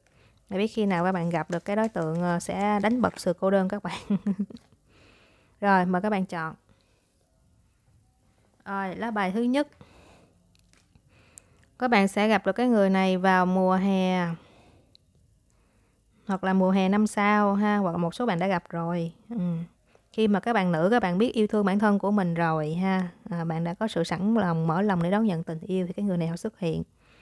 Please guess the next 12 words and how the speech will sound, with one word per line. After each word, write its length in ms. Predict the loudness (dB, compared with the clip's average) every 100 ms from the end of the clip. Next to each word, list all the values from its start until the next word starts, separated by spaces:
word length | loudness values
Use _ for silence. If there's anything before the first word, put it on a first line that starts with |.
| -20 -20 -20 _ _ -4
Ừ. 60 | 0 0 -4 -12 _ _ _ _ _ _ _ _ _ _ _
Còn 120 | -6 -4
một 80 |
số 160 | -2 0
bạn 160 | 0 0
có 100 | 0
khả 140 | 2
năng 200 | 2 2
là 80 | 0
hai 200 | 0 0
năm 220 | 2 2
nữa, 400 | 0 0 -2 -4